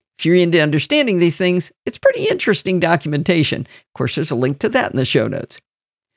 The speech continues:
The main reason I went hunting for the environmental impact report on the Pro Display X D R was that I wanted to know just how much more energy this monitor would be consuming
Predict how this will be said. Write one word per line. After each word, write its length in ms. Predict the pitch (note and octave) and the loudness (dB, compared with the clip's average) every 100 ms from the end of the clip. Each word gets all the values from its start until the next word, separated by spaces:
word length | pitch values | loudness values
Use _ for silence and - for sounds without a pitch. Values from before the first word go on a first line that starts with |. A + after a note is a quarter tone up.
| _ _ | _ _
The 80 | - | 0
main 220 | B3+ E4+ | 2 2
reason 280 | D#4+ F#3+ F3 | 2 2 2
I 60 | D3+ | 0
went 160 | D3 | 0
hunting 300 | C#3+ F3+ D#3+ | 2 2 0
for 100 | D3 | 0
the 100 | C#3+ | 0
environmental 480 | C#3 C3+ C#3+ C3 C3 | 2 2 2 2 0
impact 440 | - A3+ F#3 A#2 - | 0 2 2 0 -2
report 480 | B2 - C3+ C3 - | -4 0 2 0 0
on 120 | C3+ | -2
the 80 | C3 | -2
Pro 220 | - G#3+ | 0 0
Display 380 | G3+ - F3 E3 | 0 0 0 2
X 180 | D3 - | 0 0
D 120 | C#3 | 2
R 280 | C#3 A2+ B2 - _ | 2 2 -2 -8 _
was 100 | - | -2
that 120 | A3+ C4+ | 0 0
I 40 | |
wanted 340 | C4 D#4+ F4+ | 0 0 0
to 60 | A#3 | 0
know 140 | G#3 F#3+ | 0 0
just 280 | - C#4+ | -2 -4
how 80 | C4 | -2
much 240 | A3+ F#3 F3 | -2 -2 0
more 260 | F3 D3 - | 0 0 0
energy 380 | A3 A#3+ D3+ C3 | 2 2 0 0
this 200 | C3+ - | 0 0
monitor 440 | C3+ C3+ B2+ C3+ | 0 0 0 0
would 180 | C3+ B2+ | 0 -2
be 100 | C3 | -4
consuming 680 | - C3 - D#4 F3+ C3+ | -2 0 0 2 0 0